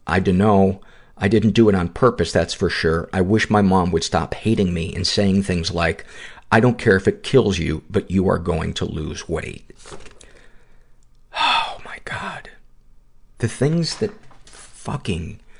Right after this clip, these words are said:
parents say to their kids is just mind-blowing. You know, the, the expectations that are put on women in,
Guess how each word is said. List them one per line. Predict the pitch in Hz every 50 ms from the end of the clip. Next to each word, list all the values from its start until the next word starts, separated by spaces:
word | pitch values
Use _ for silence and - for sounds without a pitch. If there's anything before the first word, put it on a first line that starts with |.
| - - - - - - - - -
parents | - 113 117 110 110 101 -
say | - - 101 107
to | 101 92
their | 104 98 87
kids | - - - 92 76 76 82 - - - -
is | - 104 101 90 - - - - -
just | - - - 160 147 135 - - - - - - - - - - - - - - - - - - - _ - - - - -
mind-blowing. | - 117 110 110 113 110 123 127 110 95 104 101 87 85 85 85 87 - - - - - - - -
You | - 143 139
know, | 139 143 143 - - - - - - - - - - - - - - - - - - - - - - - - - - -
the, | - 117 113 117 110 - - - - - - - - - - _ -
the | 87 92 110 113 110 104 92 - - - - - - _ _ - - - _ _ - - - - _ - - - - _ - -
expectations | 123 135 135 - - - - 107 - - - - 120 107 113 - - 87 82 85 71 - -
that | - 87 92 - -
are | 95 85 -
put | - - - - 90 82 - -
on | - 87 85 82 82 80 80 - - - -
women | 90 87 101 98 95 92 85 80 80
in, | - - 92 90 82 85 85 82 82 -